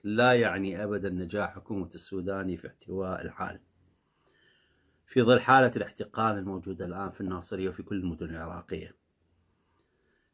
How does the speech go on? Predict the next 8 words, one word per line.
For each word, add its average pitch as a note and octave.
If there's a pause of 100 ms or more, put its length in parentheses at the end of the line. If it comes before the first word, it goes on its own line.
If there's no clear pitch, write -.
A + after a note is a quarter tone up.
اللي G#2
ومدينة G2+
الناصرية A2
يطالب G#2
أبنائها G2
بمحاسبة F#2+ (420)
قتلة F#2
المتظاهرين، E2+